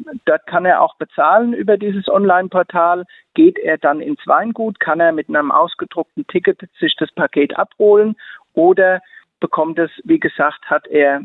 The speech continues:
äh, Versand, äh, ausgewählt, bekommt er dann dieses Paket nach Hause geschickt.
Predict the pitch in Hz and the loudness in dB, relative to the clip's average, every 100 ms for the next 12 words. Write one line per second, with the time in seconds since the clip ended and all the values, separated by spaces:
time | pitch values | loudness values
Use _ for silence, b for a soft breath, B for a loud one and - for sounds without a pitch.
0 | - - 147 - 151 - 143 196 - - | -6 -4 -4 -2 -4 0 -2 -2 -10 -12
1 | - 170 - 156 160 - 156 151 151 - | -10 -8 -2 -2 -2 -6 -2 0 -2 -4
2 | - - 147 147 - 147 135 143 151 - | -4 -2 -4 -2 -4 -2 -2 -2 -6 -8
3 | - 143 139 135 143 143 127 127 123 - | -8 -4 -2 -2 -2 -2 -4 -6 -6 -4
4 | - - | -4 -10